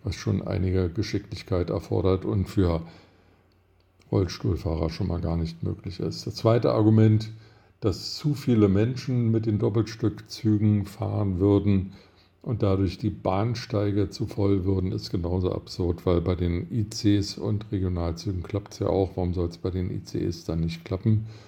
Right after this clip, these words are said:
Außerdem in Frankreich funktioniert das System. Dort fahren eben sehr viele doppelstöckige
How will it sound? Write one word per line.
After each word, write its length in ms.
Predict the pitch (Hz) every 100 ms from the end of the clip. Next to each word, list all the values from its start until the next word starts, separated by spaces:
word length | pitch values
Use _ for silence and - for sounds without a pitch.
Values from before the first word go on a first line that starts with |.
| - - - _
Außerdem 680 | - 123 117 117 113 107 110 113
in 360 | 160 110 104 101
Frankreich 800 | - 110 110 113 107 101 - -
funktioniert 720 | - 110 95 - 101 95 117 120
das 200 | 107 -
System. 640 | 107 - 110 110 107 92
Dort 300 | - 98 95
fahren 320 | - 104 104
eben 180 | 107 98
sehr 160 | 90 98
viele 240 | 107 98
doppelstöckige 1120 | 92 107 107 107 - - 98 104 95 101 101